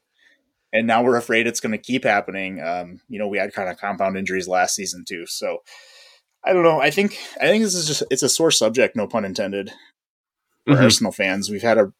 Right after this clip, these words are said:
Speaker 1: a rough history, uh, with injuries derailing title charges and, you know, shortening careers and changing players for the worse. Um, you know, but I think,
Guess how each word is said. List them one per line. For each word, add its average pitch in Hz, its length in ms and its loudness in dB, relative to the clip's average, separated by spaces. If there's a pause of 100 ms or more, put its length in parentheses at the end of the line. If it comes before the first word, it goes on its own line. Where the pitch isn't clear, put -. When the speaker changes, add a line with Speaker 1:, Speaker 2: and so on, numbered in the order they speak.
Speaker 1:
a 110 80 2
rough 113 220 0
history, 85 580 -2 (200)
uh, 87 280 -10 (240)
with - 320 -12 (560)
injuries 123 500 2
derailing 120 580 4
title 117 480 2
charges 113 800 2
and, 92 420 -6 (140)
you 113 120 -10
know, 90 240 -10
shortening 131 500 2
careers 120 680 0
and 90 260 -12 (920)
changing 117 460 0
players 117 360 -2
for - 140 -6
the 107 100 -2
worse. 98 640 -2 (200)
Um, 92 380 -6 (560)
you 139 100 -4
know, 98 200 -2
but 135 100 2
I 135 40 6
think, 143 280 -4